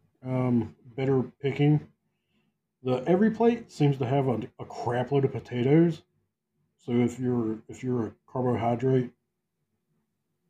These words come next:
junkie, then that's cool. Um, some of the meals are pretty good. Most of the meals are pretty good, really. But,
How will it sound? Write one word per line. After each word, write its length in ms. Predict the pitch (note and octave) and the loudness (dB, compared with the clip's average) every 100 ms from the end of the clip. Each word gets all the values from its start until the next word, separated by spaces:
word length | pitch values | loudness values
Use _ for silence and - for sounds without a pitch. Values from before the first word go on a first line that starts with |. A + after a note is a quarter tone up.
| _ _ _ _ _ _ - | _ _ _ _ _ _ -8
junkie, 520 | A#2 B2+ B2 C3+ B2 - _ | 2 4 4 2 0 -4 _
then 80 | G#2+ | -2
that's 160 | A2 - | -2 -4
cool. 300 | A#2 G#2+ - _ _ _ _ _ - | -4 -4 -6 _ _ _ _ _ -2
Um, 460 | A#2+ B2 A2+ G2+ - _ _ _ _ _ _ _ _ _ _ _ _ _ _ | 4 6 4 2 -6 _ _ _ _ _ _ _ _ _ _ _ _ _ _
some 360 | - - D#3+ F3+ | -6 2 4 6
of 60 | F3 | 6
the 80 | |
meals 520 | F3 F#3 F#3+ G3 - - _ _ - | 8 8 6 2 -2 -18 _ _ -8
are 80 | D#3 | -4
pretty 240 | G3 F#3+ | 0 4
good. 320 | F3 G3 - - _ _ _ _ _ _ _ | 6 6 4 -4 _ _ _ _ _ _ _
Most 260 | D3+ A#3+ - | -2 0 2
of 60 | D3+ | 4
the 60 | |
meals 220 | B2+ B2+ | 4 0
are 60 | A#2+ | -4
pretty 240 | - A#2+ | -8 -8
good, 300 | A2 B2 A#2 - - | -6 -6 -8 -12 -8
really. 360 | D3 C3 B2 - _ | -4 -2 -2 -6 _
But, 260 | C3 B2 | -12 -10